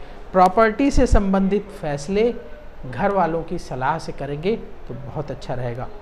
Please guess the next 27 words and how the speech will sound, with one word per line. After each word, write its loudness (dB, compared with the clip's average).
और -4
हाँ, -6
किसी -2
भी 2
प्रकार 0
से -2
विवाद 4
में -4
ना 2
पड़ें, 2
विवादों 2
से -2
बचने 0
का 2
प्रयास -4
करें, -6
लड़ाई -2
झगड़े -4
से -8
बचने -6
का -4
प्रयास -8
करें -2
तो -12
आपके -12
लिए -4
बहुत -10